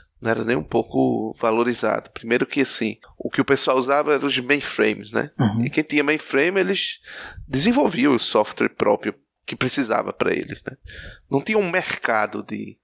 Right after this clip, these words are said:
Speaker 1: de, de software pra você comprar, vender, sof-, empresas especializadas em fazer software. Isso não era comum, não era como é hoje, né?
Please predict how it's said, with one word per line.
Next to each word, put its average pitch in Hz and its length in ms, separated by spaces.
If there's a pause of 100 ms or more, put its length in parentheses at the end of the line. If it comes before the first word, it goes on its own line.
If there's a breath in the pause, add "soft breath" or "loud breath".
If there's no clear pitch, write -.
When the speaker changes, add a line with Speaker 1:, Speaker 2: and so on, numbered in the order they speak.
(760 loud breath)
Speaker 1:
de, 107 380
de 127 140
software 107 540
pra 110 140
você 104 600
comprar, 107 420
vender, 104 420
sof-, - 480 (280 loud breath)
empresas 127 420
especializadas 107 800
em 104 60
fazer 104 280
software. - 500
Isso - 240
não 151 160
era 120 420 (460 loud breath)
comum, 123 340
não 110 120
era 117 160
como 113 220
é 104 100
hoje, 101 380
né? 113 160